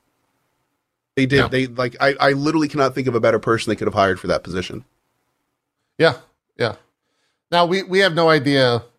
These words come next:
Speaker 3: internally and at the
Speaker 1: D J
Speaker 3: company.
Speaker 1: Clancy. <laughs> There you go.
Speaker 3: D J Clancy, there you go. Yeah, we have no idea internally and at the company, like, you know, how that's going. Uh, I, I have not
Speaker 2: Yeah.
Speaker 3: spoken to any, uh,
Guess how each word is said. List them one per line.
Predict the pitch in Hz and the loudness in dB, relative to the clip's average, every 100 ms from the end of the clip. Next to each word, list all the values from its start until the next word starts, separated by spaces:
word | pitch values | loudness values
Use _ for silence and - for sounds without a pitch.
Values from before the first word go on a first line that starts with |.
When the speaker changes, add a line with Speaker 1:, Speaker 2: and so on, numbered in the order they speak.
| _ _ | _ _
Speaker 3:
internally | 139 123 135 127 110 98 101 - | -4 0 0 2 0 -2 -6 -8
and | 104 113 | -6 -2
at | 110 | -4
the | 107 | -4
Speaker 1:
D | 139 | 0
J | 135 | 0
Speaker 3:
company. | 127 123 120 | 2 -2 -2
Speaker 1:
Clancy. | 95 80 _ - | -6 -12 _ -4
<laughs> | 185 | -4
There | 143 147 | -6 -8
you | 139 | -8
go. | - | -10
Speaker 3:
D | 120 | -8
J | 101 107 | -6 -6
Clancy, | 113 107 - | -4 -6 -4
there | 98 | -4
you | 98 | -4
go. | - - _ - | -8 -12 _ -2
Yeah, | |
we | 156 175 | 2 4
have | 196 | 4
no | 185 | 4
idea | 175 165 156 | 4 2 0
internally | 139 151 147 143 | 0 -2 0 0
and | 135 | -2
at | 123 | -4
the | |
company, | - 113 110 | -4 -4 -2
like, | 107 104 - _ _ _ | -2 -4 -6 _ _ _
you | 101 | -14
know, | 87 | -14
how | - 120 120 | -4 -2 -2
that's | 104 113 127 - | -2 -4 -4 -10
going. | 117 98 82 82 _ _ - | -10 -8 -10 -16 _ _ -10
Uh, | 95 92 - | -6 -6 -2
I, | 123 123 113 | 0 0 -2
I | 123 | -4
have | 110 | -2
not | 110 | -2
Speaker 2:
Yeah. | 110 85 | 0 -2
Speaker 3:
spoken | - 127 113 113 104 | 0 0 0 -6 -6
to | - 110 101 | -4 -2 0
any, | 95 101 98 92 85 | -2 -2 -2 -2 -4
uh, | - 98 - 85 | -2 -2 -2 -6